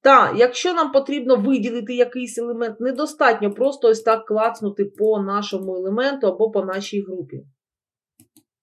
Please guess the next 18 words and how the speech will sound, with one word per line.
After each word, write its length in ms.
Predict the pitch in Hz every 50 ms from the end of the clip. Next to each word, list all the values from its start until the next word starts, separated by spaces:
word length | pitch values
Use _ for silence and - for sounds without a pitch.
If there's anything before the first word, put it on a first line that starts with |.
| _ _ _ _ _ _ _ _ _ _ - _ _ -
Потрібно 500 | 240 247 - 302 349 349 302 311 277 202
клацнути 600 | 220 220 226 240 247 - 294 294 277 285 302 240
ось 320 | - 226 233 254 269 -
по, 540 | - _ - 208 226 233 233 240 240 233 226 226 226 220 214
м, 460 | 208 185 135 131 - - 180 180 175 160
цьому 340 | - - 233 240 240 233 208
кружечку. 680 | 233 240 226 196 202 160 147 - - - - 147 - _ _ _ _ _
Тоді 280 | - 262 247 233 302 269
наш 300 | 254 226 214 214 - -
об'єкт 460 | - 208 208 208 226 220 202 190 165 165
буде 320 | 165 214 262 214 202 202
виділений, 720 | 175 165 185 180 170 175 214 214 262 269 302 320 262 -
і 100 | 226 226
ми 140 | 233 262 302
з 80 | 269 214
ним 180 | 226 220 208
зможемо 500 | 185 175 202 214 233 - 247 233 220 202
працювати. 800 | 202 - 185 190 196 - - 220 202 190 175 147 139 135 135 -